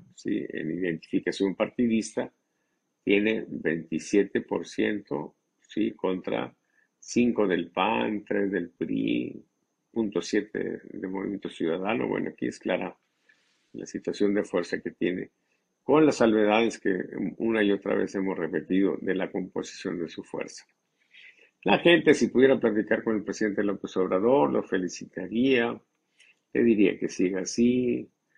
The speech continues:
que mejore la seguridad del país. Este, vamos a ver, el mejor político, en opinión de los mexicanos, pues es el presidente López Obrador, con veintinueve punto seis por ciento.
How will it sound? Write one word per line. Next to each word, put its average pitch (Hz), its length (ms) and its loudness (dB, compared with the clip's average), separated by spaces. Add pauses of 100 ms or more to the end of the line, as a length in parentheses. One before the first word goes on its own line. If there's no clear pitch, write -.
(380)
que 104 100 -2
mejore 95 420 -2
la 87 140 -4
seguridad 92 600 -6
del 92 180 -10
país. 120 680 -2 (1040)
Este, - 960 -2 (500)
vamos - 360 -12
a - 100 -2
ver, 117 380 -2 (920)
el 95 100 -4
mejor 101 440 0
político, 143 1000 4
en 101 120 -4
opinión 98 460 0
de 101 80 -2
los 92 120 -4
mexicanos, 117 960 0 (760)
pues - 340 0
es - 200 -2
el - 140 -6
presidente - 500 -6
López - 360 -10
Obrador, 95 520 -2
con 98 200 -6
veintinueve 92 480 -6
punto - 320 -10
seis - 260 -4
por - 180 -10
ciento. - 580 -6